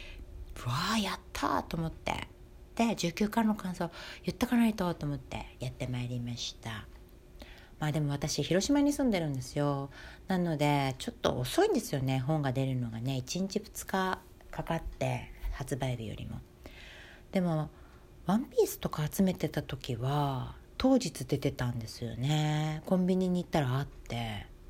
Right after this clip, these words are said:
なんでそんなことできるんだろう。まあでもこの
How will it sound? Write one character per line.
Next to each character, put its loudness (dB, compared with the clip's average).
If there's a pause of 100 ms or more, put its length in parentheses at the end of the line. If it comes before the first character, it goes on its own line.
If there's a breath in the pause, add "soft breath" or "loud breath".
(600 loud breath)
な 4
ん 4
で 4
そ 0
ん 0
な -2
こ -10
と -8
で -10
き -16
る -12
ん -14
だ -12
ろ -14
う。 -16 (540 loud breath)
ま 2
あ 4
で 4
も 4
こ 0
の 2